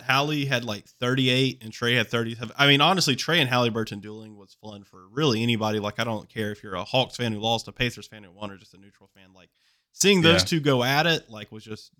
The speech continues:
Speaker 1: genuine, like, fun. That's why the N B A is the N B A, like, the best in the world just going at it. And then,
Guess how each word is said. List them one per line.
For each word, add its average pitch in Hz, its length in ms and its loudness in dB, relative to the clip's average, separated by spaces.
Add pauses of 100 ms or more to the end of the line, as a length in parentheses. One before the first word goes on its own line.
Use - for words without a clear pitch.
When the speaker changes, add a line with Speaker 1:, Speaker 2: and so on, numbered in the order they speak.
Speaker 1:
genuine, 123 540 2
like, 104 220 -6
fun. 117 340 -4
That's 113 180 -6
why 117 100 0
the 113 120 -6
N 113 80 -8
B 113 100 -8
A 110 120 0
is 107 140 -10
the 107 100 -20
N 107 100 -18
B 101 160 -8
A, 110 60 -4
like, 101 240 -6
the 117 80 -6
best 113 320 -4
in 113 60 -12
the 110 80 -6
world 104 260 -4
just 101 220 -16
going 104 280 -4
at 98 180 -2
it. 113 200 -12
And 95 240 -10
then, 95 300 -20